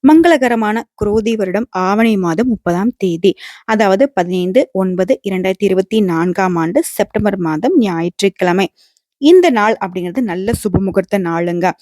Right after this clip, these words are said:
இந்த நாள்ல நீங்க தொடங்கக்கூடிய விஷயங்கள் எல்லாமே உங்களுக்கு சாதகமான பலனை கொடுக்குங்க.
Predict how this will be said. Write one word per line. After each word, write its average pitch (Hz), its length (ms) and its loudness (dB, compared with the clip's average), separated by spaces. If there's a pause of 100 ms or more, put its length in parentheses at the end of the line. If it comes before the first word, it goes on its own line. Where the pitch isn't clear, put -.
(180)
இந்த 294 220 6
நாள்ல 226 340 2
நீங்க 196 240 -2
தொடங்கக்கூடிய 226 540 2
விஷயங்கள் 196 460 -2
எல்லாமே 170 420 -2 (580)
உங்களுக்கு 311 340 4
சாதகமான 233 640 0
பலனை 165 320 -6
கொடுக்குங்க. 170 460 -4